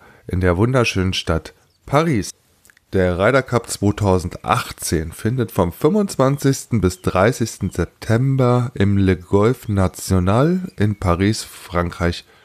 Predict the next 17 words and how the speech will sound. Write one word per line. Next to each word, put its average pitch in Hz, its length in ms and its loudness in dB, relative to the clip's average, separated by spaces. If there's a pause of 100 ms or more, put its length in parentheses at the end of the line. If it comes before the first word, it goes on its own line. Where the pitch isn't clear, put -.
(100)
statt. - 360 0 (640)
Und 131 560 0
jetzt 120 480 2
werfe 110 340 2
ich - 160 -2
mal 101 240 4
einen 92 280 0
Blick 110 300 0 (640)
auf 123 800 0 (400)
die 113 240 2
Qualifikationen, 123 1080 0
und 101 180 -2
zwar 104 380 2
für - 180 -4
das - 240 -2
Team 110 400 0
Europa. 113 500 0